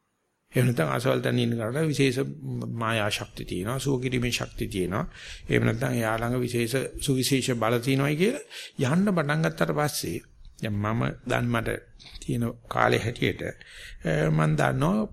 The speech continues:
කී දෙනෙක් කාලෙන් කාලෙට ඒ වගේ සුවිශේෂ බල සහිතව භික්ෂූන් වහන්සේලා වශයෙන් ඉදිරිපත් වෙලා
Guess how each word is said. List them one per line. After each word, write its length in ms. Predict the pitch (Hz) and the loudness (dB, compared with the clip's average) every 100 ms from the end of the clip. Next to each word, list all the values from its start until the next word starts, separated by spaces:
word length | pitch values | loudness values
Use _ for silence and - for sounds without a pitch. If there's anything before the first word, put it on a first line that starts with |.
| - | -8
කී 480 | - 147 160 185 208 | -6 -2 0 2 2
දෙනෙක් 420 | 185 156 160 170 - - - | 4 2 4 2 -2 -16 -6
කාලෙන් 460 | 127 131 143 143 | 2 4 6 4
කාලෙට 460 | 135 147 117 92 - | 2 0 2 0 -2
ඒ 680 | 85 - - - - - 160 | -4 -6 -10 -20 -20 0 2
වගේ 280 | 160 180 | 4 2
සුවිශේෂ 640 | 151 151 151 151 175 156 165 | 2 2 2 4 4 4 4
බල 240 | 147 147 | 2 4
සහිතව 460 | 151 135 147 143 143 135 127 - - - | 4 4 4 4 4 2 0 -8 -20 -4
භික්ෂූන් 560 | 123 151 - 185 180 | 0 0 6 8 8
වහන්සේලා 440 | 170 143 135 131 123 | 8 4 4 4 4
වශයෙන් 300 | 127 147 139 | 2 0 -2
ඉදිරිපත් 520 | 120 127 139 170 175 | 0 2 2 2 2
වෙලා 300 | - 156 - | 0 -2 -6